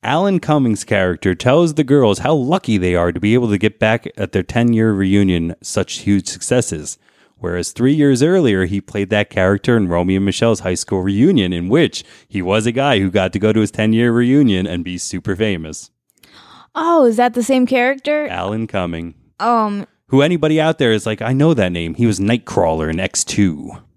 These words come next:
Speaker 1: The blue guy who puffs around with
Speaker 2: Thank
Speaker 1: the
Speaker 2: you.
Speaker 1: tail. Yeah, you got it. As we were talking about, too, the meta-ness of this, one of the people who shows up is Carson Daly.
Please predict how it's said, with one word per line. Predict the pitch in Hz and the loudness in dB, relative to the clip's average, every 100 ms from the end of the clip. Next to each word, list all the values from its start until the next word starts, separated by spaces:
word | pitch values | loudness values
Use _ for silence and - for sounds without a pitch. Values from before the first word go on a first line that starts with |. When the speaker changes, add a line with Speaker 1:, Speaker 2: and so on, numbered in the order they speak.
| _ _ _ _ | _ _ _ _
Speaker 1:
The | 95 | -6
blue | 87 101 98 | 0 0 2
guy | 101 98 | 2 0
who | 87 | -2
puffs | - 101 - | -4 -4 -2
around | 92 87 92 92 - - | -4 -2 -4 -6 -10 -10
with | 92 | -2
Speaker 2:
Thank | 101 98 | 0 0
Speaker 1:
the | |
Speaker 2:
you. | 92 | 0
Speaker 1:
tail. | 90 90 - | 0 -4 -8
Yeah, | 92 78 - | -14 -14 -14
you | 92 | -14
got | 80 78 | -14 -16
it. | 78 _ _ _ _ _ | -20 _ _ _ _ _
As | 135 135 120 | -2 -2 0
we | |
were | 123 | -2
talking | 113 117 101 | 0 0 0
about, | 104 101 | -2 0
too, | - 104 | 0 2
the | 92 | 2
meta-ness | 92 101 98 90 87 - | 2 2 2 0 -2 -4
of | 82 | -6
this, | 82 85 - | -2 -2 0
one | 104 | 2
of | 107 | 2
the | 95 90 | 2 0
people | - 107 95 87 | 0 -2 -2 0
who | 92 | -2
shows | 85 - 92 90 | -2 0 2 2
up | 92 92 | 0 -2
is | - | -4
Carson | - 92 - 92 | -2 0 0 0
Daly. | 85 87 101 113 | 0 0 0 -2